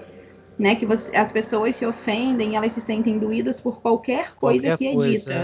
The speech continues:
Speaker 2: é. Hum.
Speaker 1: Né, qualquer coisa que você fale tem que ter um retoque. Agora, com o isolamento, por exemplo, ah, se você sai na rua, você é fotografado, aí a pessoa grita, fica, o que que a pessoa tem com isso? Se você é adulto e você está na rua assumindo o risco de estar, o cidadão precisa ter seu direito de ir e vir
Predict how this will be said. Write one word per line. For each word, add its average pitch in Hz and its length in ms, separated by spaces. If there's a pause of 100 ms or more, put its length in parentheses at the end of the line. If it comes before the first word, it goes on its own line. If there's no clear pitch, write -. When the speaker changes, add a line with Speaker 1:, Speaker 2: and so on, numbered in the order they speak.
(140)
Speaker 2:
é. - 140 (220)
Hum. 180 120 (120)
Speaker 1:
Né, 220 220
qualquer 226 360
coisa 247 240
que 254 80
você 233 260
fale 233 360
tem 247 160
que 233 80
ter 240 80
um 240 60
retoque. 240 420
Agora, 220 300
com 226 240
o 226 80
isolamento, 226 560
por 226 120
exemplo, 214 280
ah, 254 80
se - 100
você 208 220
sai 214 220
na 220 100
rua, 220 260
você 262 220
é 247 40
fotografado, 240 1000 (340)
aí 208 140
a 208 40
pessoa 226 380
grita, 226 460
fica, 220 220
o - 20
que 381 120
que 494 60
a 508 80
pessoa 480 280
tem 381 140
com 359 140
isso? 226 260
Se 233 120
você 247 260
é 294 60
adulto 262 360
e 226 40
você 226 180
está 240 180
na 262 120
rua 247 180
assumindo 220 380
o 220 40
risco 202 320
de 190 120
estar, 262 420 (240)
o 277 60
cidadão 294 440
precisa 285 220
ter 285 100
seu 294 140
direito 285 340
de 269 120
ir 277 80
e 392 80
vir 285 240